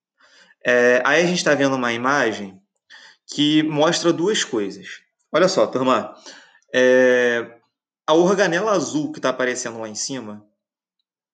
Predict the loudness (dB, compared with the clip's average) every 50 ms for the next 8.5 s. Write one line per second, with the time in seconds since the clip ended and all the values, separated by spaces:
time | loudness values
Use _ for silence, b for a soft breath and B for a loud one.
0 | _ _ _ _ _ _ _ _ _ _ -2 -2 -2 -2 -6 B B B B B
1 | B B B _ 0 2 2 2 0 0 -2 -2 -2 -2 -4 -2 0 -2 -2 -2
2 | -2 -4 -4 -4 -6 -10 -6 -4 -2 -2 -2 -2 -4 -4 -8 -12 -18 -20 -12 -10
3 | -8 -8 -8 -8 -4 -2 0 0 0 -2 -4 -4 -4 -6 -6 -4 -4 -4 -4 -4
4 | -4 -4 -4 -4 -6 -6 -6 -6 -6 -6 -4 -2 -2 -2 0 0 0 0 0 0
5 | -2 -2 -4 -4 -2 -2 -2 -2 -2 -2 -2 -2 -4 -4 -6 -8 -10 -12 -14 -16
6 | -18 -18 -18 _ -20 -20 -20 -20 -20 -20 -20 -20 -20 _ _ _ _ _ _ -4
7 | -4 -2 0 -2 0 0 0 0 2 0 0 0 -2 -2 0 0 0 0 0 -2
8 | 0 0 0 0 0 -2 -4 -6 -10 -16